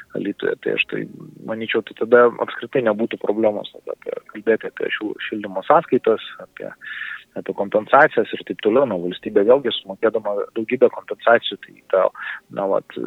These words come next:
jeigu kaip pavyzdį aš visada sakau, mes, na, mūsų kainoje,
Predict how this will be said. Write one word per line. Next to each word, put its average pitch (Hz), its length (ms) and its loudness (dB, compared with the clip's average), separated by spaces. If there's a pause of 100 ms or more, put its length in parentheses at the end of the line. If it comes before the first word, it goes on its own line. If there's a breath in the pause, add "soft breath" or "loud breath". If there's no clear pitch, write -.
(100)
jeigu - 340 -8
kaip - 180 -4
pavyzdį 107 400 4
aš - 100 -4
visada - 300 -12
sakau, 55 340 -6
mes, 110 300 -8 (160)
na, - 180 -10 (100)
mūsų - 380 -8
kainoje, 180 480 0